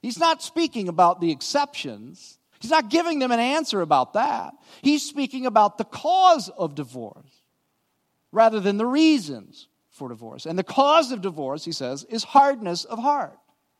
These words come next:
This is why he doesn't side with either the liberals or the conservatives,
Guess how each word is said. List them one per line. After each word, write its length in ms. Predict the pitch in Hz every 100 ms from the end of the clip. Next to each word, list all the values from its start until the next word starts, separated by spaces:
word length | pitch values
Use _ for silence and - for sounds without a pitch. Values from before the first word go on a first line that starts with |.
| _ _ _ -
This 120 | 220
is 60 |
why 300 | 302 320 311
he 100 | 294
doesn't 300 | 285 277 240
side 720 | 202 - 285 240 165 147 170 220 _ - _
with 160 | 202 202
either 260 | 190 190
the 80 | 180
liberals 540 | 190 214 185 190 220 - _
or 140 | 208
the 80 | 254
conservatives, 640 | 247 185 170 147 143 185